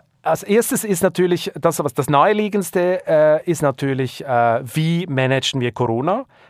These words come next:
Äh, was kommt noch? Ähm, wie kriegt die Welt das Lieferkettenchaos, äh, in den Griff? Das ist die ganz große Frage derzeit in den Unternehmen. Und ich glaube, es ist klar,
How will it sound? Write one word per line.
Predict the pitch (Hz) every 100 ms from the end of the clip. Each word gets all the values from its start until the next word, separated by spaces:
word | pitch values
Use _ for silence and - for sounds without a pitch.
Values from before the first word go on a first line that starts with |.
| _ -
Äh, | 131 127 127 117
was | 135 -
kommt | 143 135 -
noch? | 165 190 - - -
Ähm, | 143 131 131 131 131 127 - - -
wie | 110 151 170 _
kriegt | - 131 165 - - - - -
die | 120
Welt | 123 139 147 - 139 131
das | 127 -
Lieferkettenchaos, | 127 175 - 151 - 165 139 139 151 160 - 143
äh, | 135 143
in | 175 151
den | 147
Griff? | 143 180 - - - - -
Das | 131
ist | 131 -
die | 127
ganz | 127 170 -
große | 151 170 -
Frage | 175 143 151 165 160 165
derzeit | - 147 - 156 156
in |
den | 143 147
Unternehmen. | 151 147 139 143 151 156
Und | 151 123
ich | 120
glaube, | 123 120 123
es | -
ist | -
klar, | - 113 120